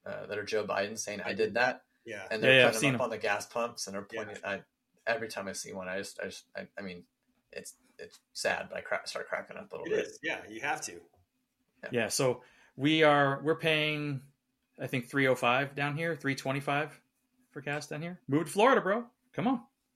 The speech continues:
Speaker 1: No, no, no. You guys got that Jim Crow stuff going on. I can't
Speaker 3: Oh, that's
Speaker 1: Yeah.
Speaker 3: right. That's right. Right. Yeah. Um,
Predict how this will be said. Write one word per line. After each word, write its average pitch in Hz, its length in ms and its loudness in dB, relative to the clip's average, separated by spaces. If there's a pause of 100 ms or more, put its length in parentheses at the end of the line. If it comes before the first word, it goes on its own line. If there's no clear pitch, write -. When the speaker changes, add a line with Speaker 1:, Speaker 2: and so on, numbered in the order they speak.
(140)
Speaker 1:
No, 127 120 2
no, 120 140 -2
no. 110 80 2
You 101 120 -4
guys 117 180 0
got 117 140 0
that 110 180 2
Jim 113 180 -4
Crow 107 220 -2
stuff - 260 -4
going 98 200 -8
on. 98 140 -8
I - 60 -12
can't - 180 -16
Speaker 3:
Oh, 143 80 10
that's 143 220 6
Speaker 1:
Yeah. 143 60 6
Speaker 3:
right. 127 280 10
That's - 200 0
right. 117 240 6 (960)
Right. 113 260 -4 (720)
Yeah. 110 280 -4 (400)
Um, 143 480 8